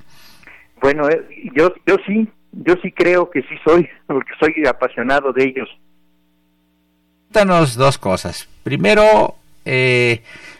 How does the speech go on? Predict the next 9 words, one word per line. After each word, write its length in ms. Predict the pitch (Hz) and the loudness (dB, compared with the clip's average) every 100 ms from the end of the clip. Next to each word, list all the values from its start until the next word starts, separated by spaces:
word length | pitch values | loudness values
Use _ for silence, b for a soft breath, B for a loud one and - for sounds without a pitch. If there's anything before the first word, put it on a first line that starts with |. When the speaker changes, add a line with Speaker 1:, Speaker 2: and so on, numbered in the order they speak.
| - | -6
Speaker 2:
aquella 380 | 123 165 170 170 | -2 0 4 4
vez 200 | 170 - | 4 2
que 160 | 147 | 0
viste 840 | 139 151 - 143 123 107 98 95 - - - - | 2 0 0 2 2 2 0 -4 -10 -20 -20 -6
los 260 | 127 120 | -4 -2
Beatles 380 | 123 156 156 123 | 0 0 0 -2
en 100 | 123 | -2
una 200 | 131 139 | 2 2
tienda, 640 | 107 131 127 131 127 127 | 2 2 2 2 0 0